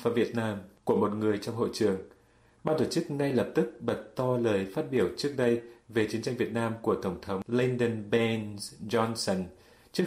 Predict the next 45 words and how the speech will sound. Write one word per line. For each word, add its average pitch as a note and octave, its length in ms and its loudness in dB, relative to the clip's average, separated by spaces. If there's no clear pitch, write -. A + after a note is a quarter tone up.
khi D3+ 120 4
một B2+ 240 0
nhóm G#2+ 280 0
các F3+ 140 -2
cựu G#2+ 140 2
quan A#2 180 0
chức F3+ 220 0
Mỹ B2 340 2
thảo F#2+ 160 0
luận G2+ 320 0
về G2+ 140 0
bài F#2+ 140 0
học G2+ 280 -2
từ G#2 80 2
cuộc G2 220 -2
chiến G2 200 -2
đẫm G#2 180 0
máu. G2 300 -2
Nhiều B2+ 180 2
tiếng D#3+ 120 2
đồng C3+ 120 2
hồ A#2 260 2
trước E3+ 160 0
khi C3+ 100 0
ông B2+ 120 0
Vinh B2 200 -2
tới, A2 240 2
một B2 180 2
nhóm A#2+ 180 2
người C3+ 100 2
Mỹ A2 120 0
gốc E3 220 0
Việt B2 200 2
khoảng F#2 280 2
vài G#2+ 260 2
chục - 180 -6
người G#2 280 2
cũng C3 160 2
đã D#3+ 140 4
biểu A2 160 4
tình G#2 320 0
tại G#2 180 0
khoảng F#2+ 160 0
sân A2+ 240 -2
lớn G#2 220 -2